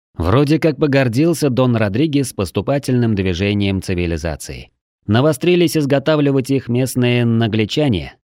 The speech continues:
которые по привычке устроились на парочке-троечке весьма обширных островов, в кучке с шотландцами и ирландцами.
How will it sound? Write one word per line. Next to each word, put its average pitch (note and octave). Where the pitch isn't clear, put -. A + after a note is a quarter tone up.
которые C3
по A#2+
привычке A#2+
устроились B2+
на G2+
парочке-троечке B2
весьма G2+
обширных F2+
островов, F2
в -
кучке D3+
с -
шотландцами A2+
и -
ирландцами. E2